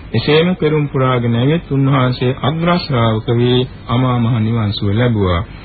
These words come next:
අපටත් මේ මෛත්‍රී භාවනා බලයෙන් මෙලව ජයගෙන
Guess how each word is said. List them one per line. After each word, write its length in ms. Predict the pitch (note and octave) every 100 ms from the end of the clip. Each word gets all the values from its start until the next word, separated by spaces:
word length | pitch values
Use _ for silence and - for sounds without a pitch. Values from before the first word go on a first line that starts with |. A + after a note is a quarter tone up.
| - -
අපටත් 500 | C3 D3+ C#3 D3+ D#3
මේ 240 | D3 D3
මෛත්‍රී 500 | D3 D3 D3 C#3 C#3+
භාවනා 560 | C#3 C#3+ C#3 C#3 C#3 C3+
බලයෙන් 480 | C#3 D3 D#3 F3+ G3+ - - -
මෙලව 360 | B2+ D3+ F#3 E3
ජයගෙන 520 | B2 A2+ A#2 A#2+ B2